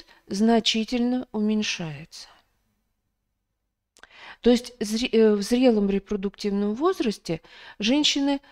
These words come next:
э, реже заболевают впервые в зомб. Если э, таковые имеются, то, как правило, это уже хроническая форма заболевания, приобретённая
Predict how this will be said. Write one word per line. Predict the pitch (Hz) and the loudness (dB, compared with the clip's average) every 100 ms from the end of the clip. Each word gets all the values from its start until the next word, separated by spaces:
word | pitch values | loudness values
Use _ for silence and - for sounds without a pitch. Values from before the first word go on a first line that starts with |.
| - _ - | -20 _ -2
э, | 208 214 208 | 0 2 2
реже | - 240 294 269 277 - | 2 4 4 2 0 -4
заболевают | 208 214 269 226 277 269 269 233 220 185 160 160 - | -4 2 2 4 4 4 2 2 2 2 0 -6 -8
впервые | - - 190 185 180 175 156 165 - _ _ _ _ _ | -12 -4 -4 -2 -2 -2 -2 -8 -10 _ _ _ _ _
в | 175 | -12
зомб. | 175 175 151 156 - _ _ _ _ _ _ _ - | -6 -6 -6 -10 -20 _ _ _ _ _ _ _ -8
Если | 202 254 254 220 208 175 - _ _ | 2 2 2 0 -2 -2 -8 _ _
э, | 170 180 | -2 0
таковые | 175 185 190 180 175 | -2 -2 -2 0 0
имеются, | 175 233 311 285 220 | 0 0 0 -2 -4
то, | - | -4
как | - 170 _ | -10 -10 _
правило, | 202 240 269 269 - - | -2 -2 0 -2 -4 -4
это | 185 214 - | -4 -4 -4
уже | 214 185 185 202 - - - | -6 -4 -6 -8 -12 -20 -12
хроническая | - 190 170 165 180 208 - - 170 | -4 0 0 -2 -4 -6 -8 -8 -8
форма | - 170 165 156 | -6 -10 -8 -10
заболевания, | 165 170 190 226 311 320 240 | -10 -8 -4 -2 0 0 -2
приобретённая | 208 208 180 180 - 180 202 254 285 | 0 0 2 -2 -2 -4 -2 -2 -4